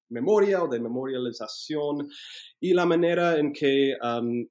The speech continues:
hay, eh, estos esfuerzos constantes, este, que no,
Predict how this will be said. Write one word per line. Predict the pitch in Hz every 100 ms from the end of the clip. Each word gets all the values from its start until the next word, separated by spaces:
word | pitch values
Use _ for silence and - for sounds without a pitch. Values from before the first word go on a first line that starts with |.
| -
hay, | 117 117 120 120 117
eh, | 113 120 113 113
estos | 123 - 127 - -
esfuerzos | 123 - - 143 139 151 139
constantes, | - 123 - 262 262 190 190
este, | 123 - 123 117 107
que | 117
no, | 117 123